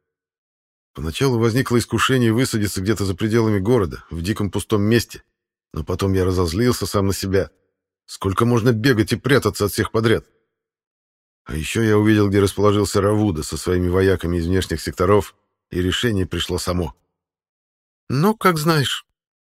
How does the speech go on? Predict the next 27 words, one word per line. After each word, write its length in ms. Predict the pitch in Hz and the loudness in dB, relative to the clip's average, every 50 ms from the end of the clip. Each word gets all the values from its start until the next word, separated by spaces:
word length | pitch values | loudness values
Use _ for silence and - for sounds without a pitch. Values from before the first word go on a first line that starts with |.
| _ _ | _ _
пробормотала 680 | 73 73 67 69 76 80 82 80 - 87 82 80 80 80 | -14 -12 -10 -10 -8 -8 -8 -6 -4 -4 -4 -2 -2 -4
она. 200 | 80 78 73 _ _ _ _ _ _ _ _ _ _ _ _ - | -6 -6 -10 _ _ _ _ _ _ _ _ _ _ _ _ -6
"Если 300 | 127 160 160 - - 175 | -4 -4 -4 -2 -2 -4
что, 220 | - - 185 170 | 0 0 -2 0
то 120 | - 185 | 2 2
мы 100 | 185 190 | 2 4
вряд 260 | 175 170 170 170 - - | 2 2 2 0 0 -4
ли 60 | 165 | -8
сможем 360 | - - 180 165 170 170 156 | -4 0 0 2 2 2 2
помочь 300 | - 165 170 165 - - | 2 2 2 2 0 0
ещё". 280 | 165 - - 156 123 - _ _ _ _ _ _ _ _ _ _ _ _ _ _ _ _ _ _ _ _ _ _ | -4 -2 -2 -2 -4 -4 _ _ _ _ _ _ _ _ _ _ _ _ _ _ _ _ _ _ _ _ _ _
Да, 480 | - - 71 85 95 98 98 101 98 90 | -14 -10 -4 -2 0 0 2 2 0 0
у 80 | 90 92 | 0 0
них 240 | 104 120 123 113 | 2 0 0 0
своя 400 | - - 98 101 101 104 107 107 | -2 -2 0 2 2 2 2 2
война 460 | 101 101 95 92 90 87 80 71 65 - | 2 0 0 0 0 -2 -4 -6 -8 -10
с 120 | - - | -14 -12
Табгуном, 600 | - - 76 71 78 85 98 104 101 92 85 71 - _ _ _ _ _ _ _ _ _ _ | -8 -8 -6 -4 -2 0 0 2 2 0 -2 -4 -8 _ _ _ _ _ _ _ _ _ _
а 100 | - 71 | -12 -8
у 40 | 73 | -6
меня 220 | 78 80 98 104 | -2 0 0 -2
своя, 420 | - - 92 87 80 78 78 - - _ _ _ _ _ _ _ | -2 -2 -2 -2 -2 -2 -6 -8 -12 _ _ _ _ _ _ _
с 140 | _ - - 90 | _ -8 -4 -2
Орденом 400 | 95 98 92 92 92 92 90 76 | -2 0 0 0 0 0 -2 -2
Трёх 260 | - 87 90 85 - | 0 -2 -2 -2 -2
Сил. 260 | - 90 85 82 - _ _ _ _ _ _ _ _ _ _ _ _ _ _ _ _ _ _ _ _ - | -6 -6 -6 -6 -8 _ _ _ _ _ _ _ _ _ _ _ _ _ _ _ _ _ _ _ _ -8
"Знаю, 500 | 82 82 87 113 123 127 107 78 65 | -6 0 4 6 8 8 6 4 2